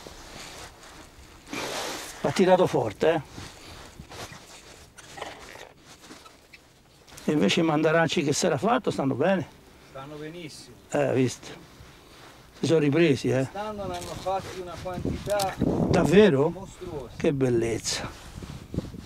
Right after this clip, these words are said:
Speaker 1: E anche grossi.
Speaker 2: Più grossi,
Speaker 1: Eh,
Speaker 2: più
Speaker 1: c'è.
Speaker 2: buoni.
Speaker 1: È più f-, eh, bravo. <laughs> Per
Speaker 2: E,
Speaker 1: forza.
Speaker 2: e di più, tra l'altro.
Speaker 1: Eh, hai capito? Eh, vedi.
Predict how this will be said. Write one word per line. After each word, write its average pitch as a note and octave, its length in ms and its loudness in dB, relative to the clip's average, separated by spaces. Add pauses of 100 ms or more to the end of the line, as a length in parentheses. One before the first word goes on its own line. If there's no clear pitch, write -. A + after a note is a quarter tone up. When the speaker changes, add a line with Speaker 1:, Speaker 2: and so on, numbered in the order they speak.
(400)
Speaker 1:
E D#3+ 140 4
anche E3 240 4
grossi. B2+ 680 0 (540)
Speaker 2:
Più E3 100 -16 (140)
grossi, G#3 800 -8
Speaker 1:
Eh, - 140 2
Speaker 2:
più C#3+ 80 2
Speaker 1:
c'è. C#3+ 220 2
Speaker 2:
buoni. - 480 -4 (200)
Speaker 1:
È D#3+ 120 2
più - 140 2
f-, - 140 -2
eh, F3 180 4
bravo. C3+ 480 0
<laughs> E3+ 100 0 (1120)
Per - 80 -2
Speaker 2:
E, - 40 0
Speaker 1:
forza. D3 360 0
Speaker 2:
e C4 80 -4
di B3+ 140 -8
più, A3 220 -4 (160)
tra D3 100 -8
l'altro. C3 220 -8 (320)
Speaker 1:
Eh, E3+ 220 2
hai E3 140 0
capito? D#3+ 400 0 (120)
Eh, C4+ 180 -2
vedi. - 320 -2